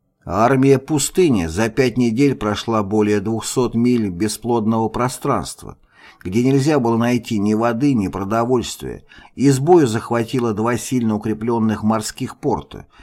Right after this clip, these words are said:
имеющих постоянную противовоздушную и морскую оборону, взяв в плен сто тринадцать тысяч человек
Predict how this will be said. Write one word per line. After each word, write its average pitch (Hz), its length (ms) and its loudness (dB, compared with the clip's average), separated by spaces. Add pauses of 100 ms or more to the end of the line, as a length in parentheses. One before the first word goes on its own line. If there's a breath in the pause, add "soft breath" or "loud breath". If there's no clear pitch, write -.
(160 soft breath)
имеющих 127 640 2
постоянную 117 760 -2
противовоздушную 107 1040 -4
и 95 40 -6
морскую 101 500 -4
оборону, 95 640 -6 (420 soft breath)
взяв 110 380 -2
в - 60 -20
плен 143 280 0
сто 113 240 -4
тринадцать 110 640 -4
тысяч 101 300 -10
человек 113 580 -8